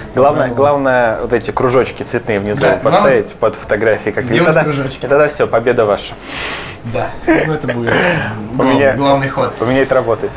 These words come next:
Speaker 2: А, рецепт в комментариях под, э, видеороликом, название, может быть, история какая-то. А, у нас, значит, что? Три заведения, три напитка.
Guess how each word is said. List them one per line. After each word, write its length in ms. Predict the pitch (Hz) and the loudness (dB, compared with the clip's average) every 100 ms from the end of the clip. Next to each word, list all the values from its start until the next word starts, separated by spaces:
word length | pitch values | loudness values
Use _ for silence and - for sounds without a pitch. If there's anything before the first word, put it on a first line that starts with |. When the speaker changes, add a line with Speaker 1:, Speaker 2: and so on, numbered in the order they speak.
| - | -8
Speaker 2:
А, 580 | - 139 143 143 139 131 - - | 0 4 6 6 4 0 -6 -10
рецепт 480 | 151 160 165 240 247 - | -2 0 2 2 0 -2
в 40 | |
комментариях 560 | 165 139 139 175 180 160 - | -2 0 2 2 2 0 -4
под, 280 | 131 139 123 | -4 -4 -4
э, 360 | 117 117 113 117 | -4 -4 -6 -6
видеороликом, 840 | 117 120 127 165 185 165 143 135 - - - 135 | -8 -4 -2 -2 -2 -4 -4 -6 -8 -16 -16 -8
название, 560 | 117 117 165 175 135 | -6 -2 0 0 -2
может 200 | 117 135 | -2 -6
быть, 120 | 127 - | -8 -10
история 320 | - 120 107 | -8 -6 -6
какая-то. 320 | - 110 107 - - - - - | -10 -10 -12 -12 -14 -14 -12 -4
А, 500 | 127 131 131 135 135 | 4 6 8 6 4
у 60 | 120 | 2
нас, 200 | 131 175 | 4 4
значит, 280 | 143 143 135 | 4 2 0
что? 260 | - 120 - - - - | 0 0 0 -8 -16 -2
Три 140 | 139 | 2
заведения, 540 | 139 120 113 113 113 156 - - - - - - - - - - | 4 4 4 4 4 2 -2 -14 -18 -18 -18 -18 -18 -18 -10 2
три 160 | 135 | 4
напитка. 440 | 147 143 120 - | 6 4 0 -4